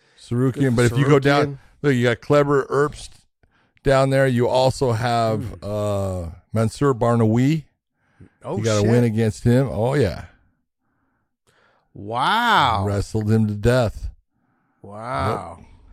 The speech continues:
Speaker 1: He's got some big
Speaker 2: Yeah.
Speaker 1: names on that,
Speaker 2: I didn't,
Speaker 1: you know,
Speaker 2: you know,
Speaker 1: so.
Speaker 2: John, you were, you were telling me a while back, Barnawi t-, took, uh, Islam Makhachev to the, to the distance in a five-round fight, correct?
Speaker 1: I tell you
Speaker 2: Yeah.
Speaker 1: what, I've had people watch that fight. Most of them say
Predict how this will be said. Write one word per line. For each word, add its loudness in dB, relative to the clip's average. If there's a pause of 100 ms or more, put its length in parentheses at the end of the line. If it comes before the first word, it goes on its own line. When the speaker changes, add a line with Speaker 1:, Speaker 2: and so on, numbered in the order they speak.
(160)
Speaker 1:
He's -6
got -2
some 0
big 2
Speaker 2:
Yeah. 0
Speaker 1:
names -2
on 0
that, -8
Speaker 2:
I 2
didn't, -4
Speaker 1:
you -10
know, -6
Speaker 2:
you -2
know, 2
Speaker 1:
so. -2
Speaker 2:
John, 0
you -2
were, -4
you -8
were -6
telling -2
me 2
a 2
while 0
back, -6
Barnawi -2 (120)
t-, -6 (200)
took, -4
uh, 2
Islam -4
Makhachev -8
to -8
the, -10
to -16
the -10
distance -12
in -12
a -14
five-round -6
fight, -6
correct? -8 (1400)
Speaker 1:
I -20
tell 2
you 2
Speaker 2:
Yeah. 2
Speaker 1:
what, 0 (580)
I've -2
had 4
people 2
watch 0
that -2
fight. -4
Most -4
of -6
them -2
say -2